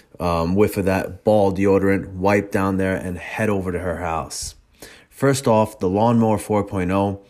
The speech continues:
the trimmer is a future of grooming, and dare I say, the greatest ball trimmer ever. Their fourth generation trimmer features a cutting-edge ceramic blade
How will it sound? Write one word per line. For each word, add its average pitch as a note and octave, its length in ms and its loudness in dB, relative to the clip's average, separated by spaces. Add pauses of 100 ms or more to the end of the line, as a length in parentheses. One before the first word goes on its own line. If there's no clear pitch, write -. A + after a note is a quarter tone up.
(240)
the - 80 -12
trimmer A#2+ 540 0
is F#2+ 100 -8
a F2 60 -4
future G2+ 420 -2
of F2 140 -4
grooming, G2+ 480 0
and D#2 160 -10
dare G#2 240 4
I G2+ 100 4
say, G2+ 240 0
the F#2 100 -2
greatest F#2 640 -2
ball G2 260 4
trimmer A2+ 380 -2
ever. C3+ 400 0 (920)
Their F#2+ 120 -4
fourth D3 400 0
generation A#2 580 2
trimmer A#2 320 0
features G#2 340 -4
a E2 60 -2
cutting-edge G#2+ 680 -2
ceramic F#2+ 540 -6
blade D#2+ 380 -6